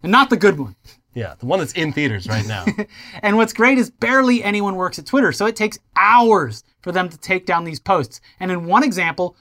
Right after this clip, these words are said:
Speaker 1: over nine million people watched the Mario movie on Twitter. And with the very limited insider knowledge of how movie studios,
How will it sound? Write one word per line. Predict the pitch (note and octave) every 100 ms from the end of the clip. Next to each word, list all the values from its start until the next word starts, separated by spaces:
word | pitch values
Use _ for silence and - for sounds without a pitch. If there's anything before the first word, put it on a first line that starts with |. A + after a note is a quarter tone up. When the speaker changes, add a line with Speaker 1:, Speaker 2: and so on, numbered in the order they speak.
| -
Speaker 1:
over | - A3 G#3
nine | G3+ F#3 G#3+ A#3 B3 C4 B3+ A3+
million | A#3+ C4 A#3 G#3+
people | G3+ A3 G#3 E3+
watched | F3+ F#3
the | F3+
Mario | F3 F#3 F#3
movie | F3 E3+ E3
on | D#3+ D3+
Twitter. | - F3 B2 - -
And | F#3+ F#3 D#3 _ -
with | G#3+ G3 G3
the | A3+
very | G#3 A#3 D4 F4
limited | C4 B3 B3+ G3+ E3
insider | - A3+ B3+ A#3+ G#3+ F#3+
knowledge | F#3 F#3+ G3 F#3+ _ _
of | D#3+ D#3
how | - G3 G3 F#3
movie | F3 F#3+ A3 A3+
studios, | - G#3+ G#3 G3+ G3